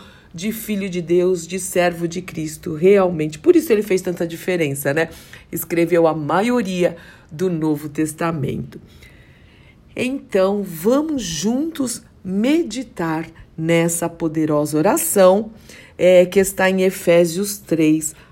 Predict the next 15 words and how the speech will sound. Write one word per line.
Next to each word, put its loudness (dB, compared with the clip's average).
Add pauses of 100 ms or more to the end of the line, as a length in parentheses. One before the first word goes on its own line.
a -2
partir -4
do -6
verso -4
quatorze, -6
e -6
diz -2
assim: -4 (960)
"Caio -2
de -6
joelhos 0
e -2
oro 0
ao -10
Pai." -10